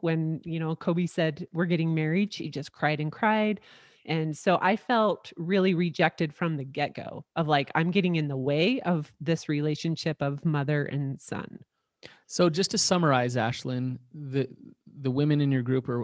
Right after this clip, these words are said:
Speaker 2: or women were getting together saying, saying, "Oh my gosh," like, uh, you know, really trying to figure out, "Why does my mother-in-law drive me crazy? Why,
Speaker 1: Yes.
Speaker 2: why,
Speaker 1: <laughs>
Speaker 2: why am I having such a hard time with her,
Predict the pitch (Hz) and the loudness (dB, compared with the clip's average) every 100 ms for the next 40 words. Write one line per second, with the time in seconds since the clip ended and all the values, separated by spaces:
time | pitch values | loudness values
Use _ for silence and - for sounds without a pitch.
0 | - 127 120 143 147 135 135 127 123 131 | -4 0 4 6 6 6 2 0 0 0
1 | 131 123 123 123 123 120 - 123 117 113 | 0 -2 -2 0 0 -2 -2 -4 -4 -6
2 | 113 _ _ _ _ _ _ - - 147 | -10 _ _ _ _ _ _ -14 -6 -2
3 | 135 131 123 143 151 151 147 104 113 - | -2 -2 -4 -4 0 2 2 0 -4 -6
4 | 131 123 - - _ _ _ - 160 196 | -6 -6 -12 -20 _ _ _ -8 -6 -2
5 | 175 165 180 170 - - - 180 170 156 | 0 2 2 2 -4 -10 -2 -2 -2 0
6 | 143 139 131 139 156 196 214 180 175 160 | 0 -2 -4 -2 0 0 -2 -2 -4 -2
7 | 147 139 127 123 131 123 120 117 107 113 | 0 0 2 2 2 -2 -2 -2 -2 -4
8 | 110 113 104 110 110 101 - - 95 - | -6 -6 -6 -6 -10 -12 -12 -12 -10 -12
9 | - 127 - 139 135 143 139 160 208 151 | -14 -16 -2 0 0 -2 -2 0 0 0
10 | 139 170 202 196 165 170 156 - 127 - | -2 0 2 2 0 0 -4 -6 -10 0
11 | 139 139 135 - 123 127 127 123 - 123 | 4 4 0 -6 -4 -2 -4 -6 -8 -8
12 | 123 123 | -6 -6